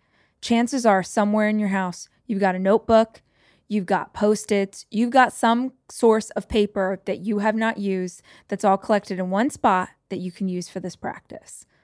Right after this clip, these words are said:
The last piece of advice I would give you about gratitude, and this is the thing that really makes it effective, is you have to feel it.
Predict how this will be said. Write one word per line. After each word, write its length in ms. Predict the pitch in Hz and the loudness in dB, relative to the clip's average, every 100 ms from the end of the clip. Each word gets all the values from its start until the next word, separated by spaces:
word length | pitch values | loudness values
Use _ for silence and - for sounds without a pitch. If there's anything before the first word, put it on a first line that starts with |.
| _ _ _ _ _ _ _ _ - | _ _ _ _ _ _ _ _ 2
The 100 | 220 | 4
last 420 | 214 202 247 - | 6 6 6 2
piece 200 | 240 214 | -6 -4
of 60 | 214 | -2
advice 400 | 190 190 180 - | 0 0 -2 -4
I 100 | 190 | -4
would 160 | 190 190 | -2 0
give 220 | 190 185 | -2 -2
you 200 | 185 180 - | -2 -4 -2
about 460 | 185 185 185 190 | -4 -2 0 -2
gratitude, 500 | 185 190 190 196 226 | 0 0 0 -2 -2
and 220 | 214 196 190 | -2 -2 -2
this 180 | 190 | -4
is 160 | 214 208 | -6 -10
the 100 | - | -12
thing 300 | - 202 196 | -10 -6 -4
that 120 | 190 | -6
really 1000 | - 180 180 190 190 196 196 202 214 226 _ _ _ _ | -8 -12 -8 -6 -2 -2 -2 -2 -2 -4 _ _ _ _
makes 520 | - 190 190 185 - 196 | -6 -4 -2 -4 -6 -4
it 260 | 180 - _ _ _ _ - | -4 -6 _ _ _ _ -8
effective, 760 | 185 - 185 - 185 - - _ _ _ _ _ _ _ _ - | -8 -4 -4 -4 -12 -12 -14 _ _ _ _ _ _ _ _ -6
is 140 | 202 | -2
you 80 | 214 | 0
have 280 | 196 254 285 | 0 -2 -2
to 120 | 269 | -4
feel 480 | 240 - - 180 - | -6 -6 -6 -6 -6
it. 140 | - | -10